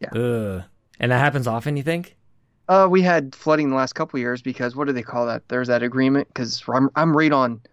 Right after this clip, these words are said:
Speaker 1: I have the bay here and then, uh, Lake Ontario.
Speaker 2: Yeah.
Speaker 1: Whatever agreement they have with Canada, that half the town's been flooded the last two summers.
Speaker 2: That's us just, like, putting our stuff in the lake.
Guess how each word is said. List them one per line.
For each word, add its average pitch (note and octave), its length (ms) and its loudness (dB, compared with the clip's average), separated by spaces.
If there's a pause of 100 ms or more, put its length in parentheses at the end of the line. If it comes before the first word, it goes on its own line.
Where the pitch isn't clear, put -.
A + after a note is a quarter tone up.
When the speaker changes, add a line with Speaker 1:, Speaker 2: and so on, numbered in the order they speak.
Speaker 1:
I C#3 80 -4
have D3+ 120 -2
the C#3 80 0
bay D3+ 220 2
here D3+ 260 -4
and B2 200 -4
then, A#2+ 260 -6 (240)
uh, A#2+ 200 0
Lake B2+ 220 0
Ontario. C3+ 460 0 (180)
Speaker 2:
Yeah. A2+ 240 0 (260)
Speaker 1:
Whatever C#3 360 4
agreement C3+ 300 -2
they C3 80 -4
have B2+ 100 -4
with A#2+ 140 -10
Canada, B2 540 -2 (340)
that - 200 -8 (420)
half - 260 -4
the B2 80 -10
town's C3 340 -4
been B2 200 -14 (180)
flooded B2+ 600 -2
the - 80 -10
last - 360 -8
two C3 100 -12
summers. - 380 -14
Speaker 2:
That's C#3+ 180 0
us B2 360 -8
just, - 220 -6
like, G#2+ 300 -4
putting A#2+ 200 -2
our G2+ 100 -8
stuff - 280 -6
in G#2+ 100 -4
the G2 60 -6
lake. F#2+ 360 -12